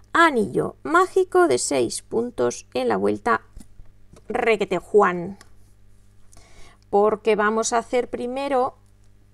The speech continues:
la base de la peluquita y vamos a trabajar, yo creo que ya hemos trabajado de esta manera, eh,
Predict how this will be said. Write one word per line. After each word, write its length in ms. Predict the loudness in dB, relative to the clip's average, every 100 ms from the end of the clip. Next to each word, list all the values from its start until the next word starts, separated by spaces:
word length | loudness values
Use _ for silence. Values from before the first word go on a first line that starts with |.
| -20 -4
la 280 | 0 2 2
base 360 | 0 -2 -2 0
de 80 |
la 160 | 0 0
peluquita 640 | 0 0 -2 -8 -6 -8 -6
y 100 | -2
vamos 380 | 0 0 -2 -4
a 140 | -4
trabajar, 580 | 0 0 0 0 -4 -2
yo 180 | -2 0
creo 220 | 2 0
que 160 | 2 0
ya 200 | 0 -2
hemos 340 | -4 -6 -6
trabajado 580 | -2 -2 -2 -2 0 2
de 120 | 0
esta 280 | -4 -4 -4
manera, 480 | -6 -6 -6 -8 -10 -20 -20 -20 -20 -20 -20 -20 -2
eh, 640 | 2 2 2 -2 -4 -6